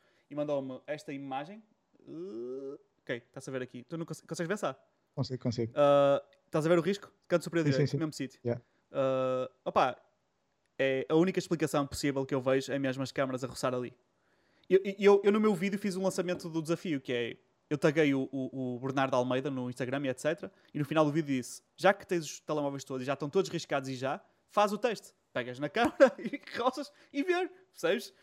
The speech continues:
Speaker 1: Porque eu não vou fazer isso. Eu, eu, eu já tinha dois, um não era para mim, por isso já, já foi. Mas eu não vou fazer isso. <laughs> Tipo, eu não tenho dinheiro para andar a <laughs> esbanjar em ecrãs de telemóvel, estás a ver? Ah, mas curtia, era fixe eu testar,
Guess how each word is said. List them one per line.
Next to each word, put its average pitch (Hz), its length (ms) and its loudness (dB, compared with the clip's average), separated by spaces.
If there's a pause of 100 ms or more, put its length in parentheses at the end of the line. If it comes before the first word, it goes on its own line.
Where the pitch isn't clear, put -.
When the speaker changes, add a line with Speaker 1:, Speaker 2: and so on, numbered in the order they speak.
(140)
Speaker 1:
Porque - 200 -4
eu 262 120 6
não 311 100 6
vou 285 80 0
fazer 247 280 2
isso. - 280 -2
Eu, 180 200 -4
eu, 180 200 2
eu 165 340 2
já 156 180 -8
tinha 160 200 0
dois, 180 300 0
um 147 240 -10
não 143 120 -4
era 139 140 -2
para 143 100 -6
mim, 175 140 -8
por 143 140 -10
isso - 120 -10
já, 135 160 -6
já 135 140 -6
foi. 196 220 -6 (380)
Mas 151 100 -2
eu 185 80 4
não 208 100 2
vou 208 160 6
fazer 196 300 0
isso. - 280 -4 (200)
<laughs> 190 180 0
Tipo, 160 180 0
eu 165 60 0
não 190 80 -2
tenho 180 200 -2
dinheiro 180 360 2
para 208 100 8 (120)
andar 180 160 4
a - 40 -2 (160)
<laughs> - 180 -16
esbanjar 175 600 2
em 202 100 -8
ecrãs 185 300 0
de 170 100 -10
telemóvel, 165 520 2
estás 131 240 -4
a - 20 -6
ver? 127 220 -8 (560)
Ah, 131 480 2
mas 151 140 -2
curtia, 175 460 2
era 139 160 0
fixe 165 300 -10
eu 131 40 -16
testar, 139 340 -6